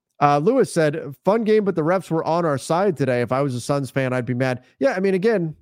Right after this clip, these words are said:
if you see LeBron get, be, be able to call a timeout despite not having the ball,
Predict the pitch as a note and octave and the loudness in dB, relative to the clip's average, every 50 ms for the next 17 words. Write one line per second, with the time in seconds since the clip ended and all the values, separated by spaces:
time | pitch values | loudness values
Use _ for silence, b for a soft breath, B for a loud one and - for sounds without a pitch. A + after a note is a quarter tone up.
0 | _ _ _ _ _ _ _ - D3 - - G3 G#3 G#3+ G#3 F#3+ E3 D#3 D3+ C#3 | _ _ _ _ _ _ _ -8 -8 -4 -2 0 0 0 0 0 -2 -2 0 0
1 | E3 F3 F#3 F3 D#3+ D#3 D#3 D#3 D#3 D3+ - _ _ _ _ _ _ _ _ _ | 0 0 2 2 0 0 -2 -4 -8 -10 -14 _ _ _ _ _ _ _ _ _
2 | _ C#3+ D3+ D#3+ E3 E3 - _ _ _ _ _ _ _ _ _ _ _ _ _ | _ 0 2 2 2 0 -4 _ _ _ _ _ _ _ _ _ _ _ _ _
3 | _ _ _ _ _ _ _ - C#3+ C#3+ C#3 C3+ D3+ E3+ E3+ E3 D#3 C#3+ - E3+ | _ _ _ _ _ _ _ -6 -6 -4 0 0 2 2 2 0 -2 -2 0 0
4 | E3+ E3 D3+ - D#3+ D#3 D#3 E3 E3 E3 D#3 - - - D#3 D#3+ D3+ D#3+ D#3 D3 | 0 0 0 -2 -2 -2 -2 -2 -2 -4 -6 -6 -4 -4 -2 -2 -2 -2 -2 -2
5 | D3+ D3 C#3+ C3 B2+ C#3+ D#3 E3 E3 - _ | -2 -2 -2 0 0 0 0 0 -2 -6 _